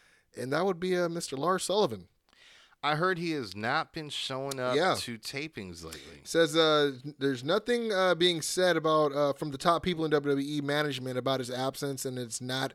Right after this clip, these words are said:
Speaker 1: injury related. Uh, it's no secret that Vince McMahon is a huge fan of S-, Sullivan because he is a great monster type heel. Uh, he's been given several chances as a monster heel, but he's had a start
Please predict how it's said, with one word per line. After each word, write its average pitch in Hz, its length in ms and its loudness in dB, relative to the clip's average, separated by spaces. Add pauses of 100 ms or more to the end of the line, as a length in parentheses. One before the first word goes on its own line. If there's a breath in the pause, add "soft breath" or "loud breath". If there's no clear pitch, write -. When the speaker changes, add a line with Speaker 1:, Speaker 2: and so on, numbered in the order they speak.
(120)
Speaker 1:
injury 135 380 -2
related. 175 600 4 (560 soft breath)
Uh, 120 220 2
it's - 140 -2
no 139 120 0
secret 139 360 0
that 127 100 -2
Vince 131 240 -2
McMahon 131 300 -2
is 120 100 -6
a 123 40 -2
huge 214 260 -2
fan 160 340 2
of 143 240 2
S-, - 220 -6
Sullivan 143 480 4
because 135 260 -2
he 135 80 -2
is 123 100 -4
a 117 40 -8
great 139 240 0
monster 135 340 -4
type 127 280 -4
heel. 170 440 0 (520 soft breath)
Uh, 131 580 0
he's 147 240 -4
been 147 180 -2
given 175 280 2
several 220 400 4
chances 185 440 -2
as 143 100 -4
a 139 40 -2
monster 151 380 -2
heel, 147 220 4
but 135 100 0
he's 131 220 -8
had 131 160 0
a 127 80 -4
start 143 360 0